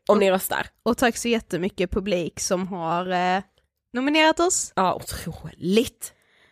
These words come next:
Speaker 2: Men okej. <clears throat> Eh, vi har ju som liten tradition att prata höst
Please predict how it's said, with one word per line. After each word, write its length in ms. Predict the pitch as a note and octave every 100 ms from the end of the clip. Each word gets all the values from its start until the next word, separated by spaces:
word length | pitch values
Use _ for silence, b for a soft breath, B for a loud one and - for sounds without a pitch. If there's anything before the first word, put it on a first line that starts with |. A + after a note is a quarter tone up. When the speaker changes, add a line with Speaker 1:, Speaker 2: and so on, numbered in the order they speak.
| _ -
Speaker 2:
Men 280 | C#4 C#4
okej. 400 | C#4 - F#3 F#3 - _ _ -
<clears throat> 400 | D4 D#4+ C#4 G#3+ - _ _ -
Eh, 520 | A#3 A#3 A3+ A3 G#3+ - A3
vi 120 | C4+ C#4+
har 200 | D#4+ C#4
ju 60 |
som 140 | C4+ C4+
liten 240 | C#4+ C4
tradition 640 | A#3+ B3+ A#3+ - D#3 F3
att 80 | G3+
prata 300 | - A3+ -
höst 600 | A3 F3+ - - - -